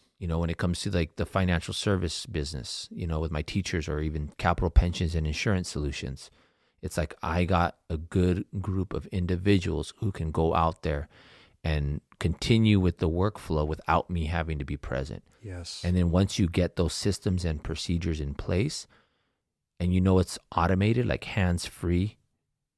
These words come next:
Speaker 1: you can start focusing on another venture.
Speaker 2: Mm-hmm.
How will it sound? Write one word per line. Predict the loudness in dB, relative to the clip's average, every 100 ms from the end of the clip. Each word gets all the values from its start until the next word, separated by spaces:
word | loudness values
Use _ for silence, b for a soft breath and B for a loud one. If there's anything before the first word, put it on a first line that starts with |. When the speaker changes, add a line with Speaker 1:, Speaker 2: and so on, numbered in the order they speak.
| _
Speaker 1:
you | -6 -2
can | 0 -2
start | 0 -2 0
focusing | -2 -2 -4 -2
on | -4 -2
another | -2 -2 -4
venture. | -4 -8 -10 -18 _ _
Speaker 2:
Mm-hmm. | -20 -20 -20 -20